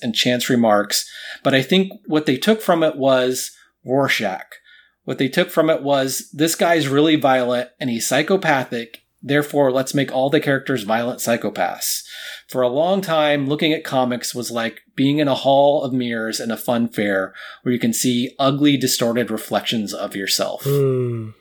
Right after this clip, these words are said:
Speaker 1: Which I actually kind of agree. Like, the part of Watchmen I like the least is how violent and cynical it is. And it kind of is a bummer that that was such a thread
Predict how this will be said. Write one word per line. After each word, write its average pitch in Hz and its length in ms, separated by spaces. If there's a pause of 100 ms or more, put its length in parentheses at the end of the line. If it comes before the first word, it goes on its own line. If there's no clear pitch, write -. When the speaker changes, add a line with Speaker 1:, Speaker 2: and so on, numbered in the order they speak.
Speaker 1:
Which 208 240
I 196 80
actually 233 320
kind 175 360
of 190 80
agree. 131 580
Like, 147 360 (100)
the 151 300 (140)
part 180 260
of 165 140
Watchmen 156 480
I 143 260
like 127 340
the 127 120
least 120 540
is 123 360
how 151 580
violent 127 560
and 123 140
cynical 127 640
it 127 140
is. 113 580 (320)
And 139 140
it - 280
kind 139 220
of 131 120
is 135 160
a 131 80
bummer 123 380
that 117 200
that 117 260
was 120 240
such 117 240
a 123 80
thread 110 560